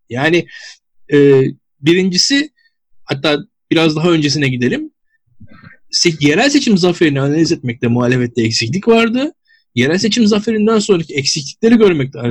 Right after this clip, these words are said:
eksiklik vardı. Şu anda da şu anki siyasette ve ak Parti'nin, e, politikasını analiz etmekte muhalefetin eksiklikleri var. Tek tek açarsam, yerel seçim zaferini muhalefet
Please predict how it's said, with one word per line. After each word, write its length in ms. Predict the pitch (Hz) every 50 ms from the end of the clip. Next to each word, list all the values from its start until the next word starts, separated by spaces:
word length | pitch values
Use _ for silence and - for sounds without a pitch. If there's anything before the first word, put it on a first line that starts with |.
| 120 - _ _ -
eksiklik 500 | 117 127 - 151 143 139 165 170 - -
vardı. 340 | 247 285 277 269 311 320 247
Şu 200 | - - 262 254
anda 300 | 247 247 247 247 247 277
da 160 | 339 349 - _ - - - - - - -
şu 200 | - - - 311
anki 320 | 302 285 262 240 - 196 196
siyasette 640 | - - 202 180 165 160 - 147 139 139 - 302
ve 80 | 285 254
ak 300 | 220 202 190 - _ -
Parti'nin, 560 | 214 214 208 208 233 247 277 269 240 180 - _ _ _
e, 300 | - 165 156 151 151 151
politikasını 720 | 151 139 - 175 175 170 - 220 - 226 208 - - 165 156
analiz 280 | 156 170 202 214 202
etmekte 380 | 196 180 - 139 156 - - 285
muhalefetin 440 | 254 208 202 180 175 180 208 226 226
eksiklikleri 540 | 202 - - 170 160 147 139 _ 139 135 123
var. 100 | 104 -
Tek 160 | - 226 220 -
tek 120 | 240 -
açarsam, 520 | 202 208 269 294 277 240 - 208 196 - _ _ _ _ _ - - - - - - - _ _ _ _
yerel 260 | - 135 170 233 320 311
seçim 300 | - 330 - 294 247 214
zaferini 640 | 226 214 208 214 226 208 196 196 247 320 339 - _ _ _ _ _ - - - - _ - - - - - - _ -
muhalefet 640 | 170 180 196 196 202 214 208 208 294 294 294 -